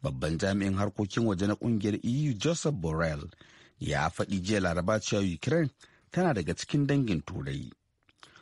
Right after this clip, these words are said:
Hukumar ta ce ya kamata a ƙaddamar da tattaunawar zama mambobi da zarar Ukraine ta warware wasu batutuwan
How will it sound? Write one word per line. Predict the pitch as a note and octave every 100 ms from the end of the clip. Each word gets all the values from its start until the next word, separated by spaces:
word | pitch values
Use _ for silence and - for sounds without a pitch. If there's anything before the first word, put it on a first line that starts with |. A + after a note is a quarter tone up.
| - _
Hukumar | A#2+ E3+ G#3+ A3+ F3 C#3+ - _ _ _ _
ta | - D3
ce | D#3+ D#3+
ya | C#3 F#3
kamata | G3 D#3 C#3+ -
a |
ƙaddamar | - C3+ D3 D#3+ E3+
da | C#3
tattaunawar | - - B2 B2+ A2 A2+
zama | A#2 B2 A#2+
mambobi | B2 B2+ B2 C3 D3+ - - - -
da | E2+
zarar | D2+ F2 F#2+ G2 G#2 G#2 F#2+
Ukraine | - A2+ G2
ta | G2 G2+
warware | A2 A#2 F2
wasu | G2 -
batutuwan | A#2 A#2 B2+ A2 C#3 C3+